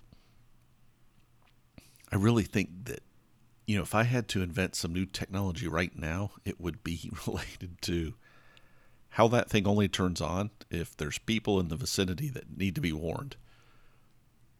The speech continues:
'Cause I, that noise drives me nuts. Drives me absolutely nuts, and it seems to find me near and far. But one of the other things that I've been intrigued about has been watching this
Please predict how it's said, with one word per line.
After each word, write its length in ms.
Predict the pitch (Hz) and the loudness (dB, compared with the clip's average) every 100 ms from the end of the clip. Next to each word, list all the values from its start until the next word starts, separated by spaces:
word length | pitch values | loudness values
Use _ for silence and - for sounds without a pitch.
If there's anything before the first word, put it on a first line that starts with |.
| - | -20
'Cause 240 | - - - | -16 -16 -14
I, 600 | 90 92 - - - - - | -10 -10 -10 -14 -14 -18 -6
that 200 | 92 - | -6 -4
noise 300 | 87 80 - | -8 -8 -10
drives 400 | - - - - | -8 -8 -8 -10
me 160 | - - - | -12 -12 -8
nuts. 560 | - - - - - - - - - | -8 -8 -6 -6 -6 -14 -20 -20 -18
Drives 400 | - 92 87 87 | -8 -6 -6 -6
me 160 | 82 131 | -6 -6
absolutely 460 | - - - - - | -8 -8 -10 -10 -12
nuts, 300 | - - - | -12 -10 -10
and 80 | - | -10
it 80 | - | -8
seems 300 | - 104 - | -4 -2 -2
to 80 | - | -6
find 360 | - 76 80 76 | -2 -2 -2 -4
me 200 | 120 117 | -8 0
near 240 | 101 104 | 0 2
and 100 | 92 | -2
far. 400 | - - - - - _ _ - _ _ - - - - - | -4 -8 -6 -10 -14 _ _ -20 _ _ -20 -20 -20 -20 -2
But 100 | 180 | 2
one 160 | 196 269 | 4 2
of 60 | 247 | 2
the 140 | 107 | 2
other 140 | 95 | 2
things 360 | 87 78 73 - | 0 -2 -4 -4
that 80 | 80 | -2
I've 140 | 80 | -2
been 140 | 131 78 | -4 -6
intrigued 420 | 78 - 139 101 | -6 -6 -6 -8
about 320 | - - - - - _ _ _ _ _ _ _ _ _ _ _ _ - - | -8 -6 -8 -10 -20 _ _ _ _ _ _ _ _ _ _ _ _ -10 -6
has 140 | 95 | -2
been 200 | 110 85 | -2 0
watching 400 | 95 107 - 87 | 0 0 0 -4
this 340 | 76 82 - | -4 -6 -8